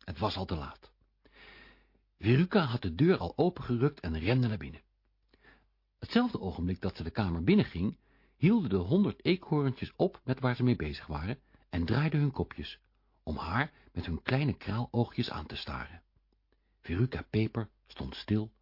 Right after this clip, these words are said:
en staarde terug. Toen viel er oog op een snoezig klein eekhoorntje, dat het dichtst bij haar aan de grote tafel zat.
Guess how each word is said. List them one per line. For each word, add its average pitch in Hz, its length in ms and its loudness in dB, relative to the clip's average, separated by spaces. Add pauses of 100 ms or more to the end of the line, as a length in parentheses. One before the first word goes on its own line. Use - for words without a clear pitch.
(240)
en - 160 -14
staarde 78 380 -12
terug. - 400 -18 (1200)
Toen 247 300 6
viel 143 200 4
er 92 160 0
oog - 320 -2
op - 140 -8
een 82 200 -2 (280)
snoezig 214 640 4
klein 123 300 0
eekhoorntje, 76 680 -8 (300)
dat 95 140 -2
het 87 240 -4
dichtst - 320 2
bij 107 140 2
haar 117 260 0
aan 107 100 0
de 101 60 0
grote 101 300 -6
tafel - 320 -10
zat. - 280 -20